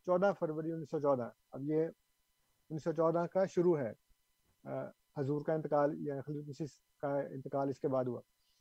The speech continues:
कहते हैं, हासिल कलाम ये है कि नबी और रसूल होंगे मगर साथ ही उम्मती भी होंगे, क्योंकि इस तरह बसबब उम्मती होने के उनकी रसालत व नबूवत ख़त्म नबूवत के मुनाफी ना होगी।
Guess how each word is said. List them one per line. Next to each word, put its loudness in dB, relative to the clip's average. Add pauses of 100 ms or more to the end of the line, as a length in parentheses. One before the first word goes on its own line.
(340)
कहते 4
हैं, 2 (580)
हासिल 4
कलाम 2
ये 4
है 0
कि -6
नबी 0
और 4
रसूल -2
होंगे -2
मगर -2
साथ 0
ही -8
उम्मती 0
भी 2
होंगे, -2 (840)
क्योंकि 0
इस 0
तरह 4
बसबब 2
उम्मती -4
होने 0
के 2
उनकी -2
रसालत 2
व -2
नबूवत -2
ख़त्म -4
नबूवत -2
के -4
मुनाफी -2 (140)
ना 6
होगी। 2